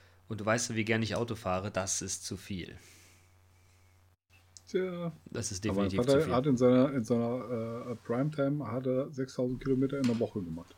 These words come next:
Speaker 1: Ja. Das war ein anderer Job. Hör mal. Außerdem hat er das gerne gemacht.
Speaker 2: Ah.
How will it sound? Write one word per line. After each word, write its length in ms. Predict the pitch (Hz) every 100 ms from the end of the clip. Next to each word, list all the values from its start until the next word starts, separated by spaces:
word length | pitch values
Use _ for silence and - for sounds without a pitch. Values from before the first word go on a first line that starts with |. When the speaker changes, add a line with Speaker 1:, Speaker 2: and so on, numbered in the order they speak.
| - - - - - _ _ _ _ _ -
Speaker 1:
Ja. 480 | 110 113 117 110 - - - _ _ _ _ - - - - - - - - - - - 147 151 -
Das 200 | 113 -
war 80 | 107
ein 60 | 117
anderer 140 | 101
Job. 280 | 101 131 - - - - -
Hör 120 | -
mal. 200 | 120 107 - - - -
Außerdem 240 | - 127 127
hat 80 | 117
er 60 |
das 140 | 107 101
gerne 300 | 135 190 131
gemacht. 440 | 113 107 - - - - - - - - - - - - - - - - -
Speaker 2:
Ah. 240 | 143